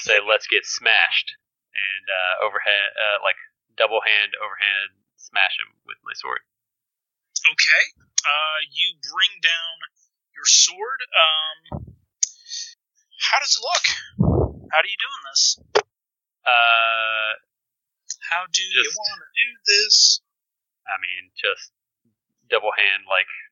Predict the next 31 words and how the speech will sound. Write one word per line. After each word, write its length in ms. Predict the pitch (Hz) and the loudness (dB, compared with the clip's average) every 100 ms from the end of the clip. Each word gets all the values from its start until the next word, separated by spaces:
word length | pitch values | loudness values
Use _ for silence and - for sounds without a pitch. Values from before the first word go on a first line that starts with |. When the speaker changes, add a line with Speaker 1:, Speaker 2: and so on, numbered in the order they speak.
| _ _ _ _ _ _ - | _ _ _ _ _ _ -2
Speaker 1:
point 220 | 120 - | -2 2
straight 360 | - - 104 - | 0 2 0 2
down, 260 | 98 95 95 | 2 2 0
like, 140 | 95 _ 104 | -2 _ 0
body 240 | 101 98 95 | 2 2 -4
weight, 260 | 95 95 _ _ _ _ _ _ | -8 -10 _ _ _ _ _ _
smashing 420 | - 98 95 - - | -4 -2 0 -2 -10
him. 140 | 101 _ _ _ _ _ - | -18 _ _ _ _ _ 2
No, 120 | 147 | 4
wait, 200 | 143 - - - | 4 0 -8 0
hold 160 | 156 175 | 2 4
on. 220 | 151 120 | 4 4
It's 200 | 131 - | 0 2
like, 200 | 151 147 - - - - - | 2 2 0 -14 -20 -20 -4
it's 220 | 139 131 | -4 -2
like 220 | 151 147 139 | 0 0 0
young 380 | 127 123 143 147 | -2 2 2 0
Link's 540 | 147 151 147 - - - _ - | -4 -4 -6 -18 -18 -20 _ 0
and 180 | 127 120 | 0 2
Link's, 460 | 135 139 - - - _ - | 0 0 -4 -12 -16 _ 0
uh, 340 | 120 113 113 113 - | 2 2 2 -2 -4
Speaker 2:
<laughs> 160 | - | -2
Speaker 1:
down 320 | 127 127 131 | 2 4 4
air 260 | 131 131 123 | 2 2 2
smash 680 | - - 127 117 117 - - - | 0 -4 0 2 2 0 -2 0
from, 360 | 117 110 107 _ _ - | 2 2 _ _ _ -4
uh, 480 | 117 110 104 104 104 - - | 2 4 4 2 0 -6 -18
Super 220 | - - | -14 -10
Smash 300 | - 101 - | -2 -2 -2
Brothers. 360 | 101 - - _ | -12 -12 -16 _
Speaker 2:
<laughs> 1000 | - - - 554 508 466 466 - - 302 | -20 -12 0 2 4 4 2 0 -4 -4